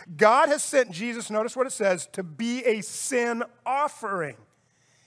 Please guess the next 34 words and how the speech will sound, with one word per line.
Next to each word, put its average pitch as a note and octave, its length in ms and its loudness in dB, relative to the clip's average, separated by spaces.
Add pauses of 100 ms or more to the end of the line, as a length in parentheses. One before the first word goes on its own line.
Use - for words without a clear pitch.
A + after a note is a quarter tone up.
(480)
In G3+ 100 -2
other A#3+ 200 6
words, G#3 320 0
Jesus G3 360 -8
on G#3 140 4
the A3 80 -6
cross F#3 480 -2
took - 240 -10
what F#3 140 -10
you E3 160 -6
and E3+ 80 -2
I E3 100 2
deserve. E3+ 400 -6
A C#3+ 40 -4
lot F3 200 0
of F#3+ 80 -6
us - 140 -10
know F#3+ 140 -2
that. C3+ 120 -6
A C3 60 -6
lot D#3+ 160 2
of F3 100 -2
us F3 140 -8
understand F3+ 540 -6
that. B2 140 -14 (1200)
You G3 80 -10
know G#3 60 -2
what A#3+ 100 -4
that G3+ 140 0
means A3 480 -6 (760)
with E3+ 120 -6
our F3+ 60 0
conversation G3 640 -2
today? F3+ 380 0